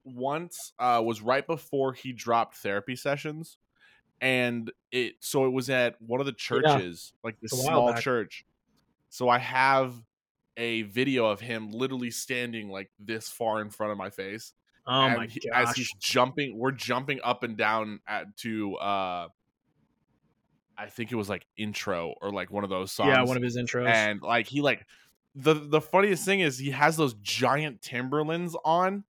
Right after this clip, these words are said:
Speaker 1: at all
Speaker 2: Yes, he
Speaker 1: times
Speaker 2: does.
Speaker 1: in, like, all of his music videos.
Speaker 2: <laughs>
Speaker 1: And so
Speaker 2: He's
Speaker 1: he
Speaker 2: got
Speaker 1: had them
Speaker 2: Timbs
Speaker 1: on
Speaker 2: on.
Speaker 1: then. So, like, literally just drilled his heel into my toe, like,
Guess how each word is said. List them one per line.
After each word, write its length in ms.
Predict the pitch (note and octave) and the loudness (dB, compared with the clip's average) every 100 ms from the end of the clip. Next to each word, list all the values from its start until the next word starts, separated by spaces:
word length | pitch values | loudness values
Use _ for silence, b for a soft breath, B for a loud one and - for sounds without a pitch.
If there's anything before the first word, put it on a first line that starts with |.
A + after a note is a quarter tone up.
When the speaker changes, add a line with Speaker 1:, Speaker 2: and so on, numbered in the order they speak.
| - | -2
Speaker 1:
at 120 | D#3 | 0
all 120 | - | 6
Speaker 2:
Yes, 140 | E3 - | 6 6
he 60 | E3 | 6
Speaker 1:
times 160 | E3 | 6
Speaker 2:
does. 80 | D#3 | 6
Speaker 1:
in, 80 | D#3+ | 4
like, 140 | C#3 - | 0 4
all 200 | C3 C3+ | 6 6
of 80 | C3 | 4
his 120 | B2+ | 0
music 320 | C3 C3+ D3 | 0 2 0
videos. 360 | D3+ D3+ D#3+ E3 | 0 2 0 0
Speaker 2:
<laughs> 40 | - - - B | -4 -6 -18 B
Speaker 1:
And 120 | C3 C3+ | -4 0
so 100 | C#3 | 2
Speaker 2:
He's 100 | B2+ | 4
Speaker 1:
he 60 | |
Speaker 2:
got 20 | |
Speaker 1:
had 160 | D3+ D#3 | 6 6
them 120 | D3+ | 6
Speaker 2:
Timbs 100 | C#3+ | 6
Speaker 1:
on 100 | C#3 | 8
Speaker 2:
on. 60 | D3+ | 6
Speaker 1:
then. 220 | C3 D#3+ | 4 4
So, 240 | - D3+ - B B | 2 2 2 B B
like, 160 | C#3 C3+ | -4 -4
literally 400 | D3 G3 F#3 C3 | 4 4 6 2
just 320 | A#2+ A#2 G#2+ | 0 -6 -8
drilled 680 | - C#3 A#2 C#3 D#3 F#3+ F3+ | -4 -4 0 6 8 8 6
his 220 | F3 C3 | 0 -2
heel 520 | - - D#3+ D#3 B2+ | -10 -6 2 2 2
into 180 | A#2+ C3 | -2 -2
my 140 | A#2 | -4
toe, 420 | - - A#2+ G2+ | -2 2 2 2
like, 200 | F#2 G2+ | -4 -8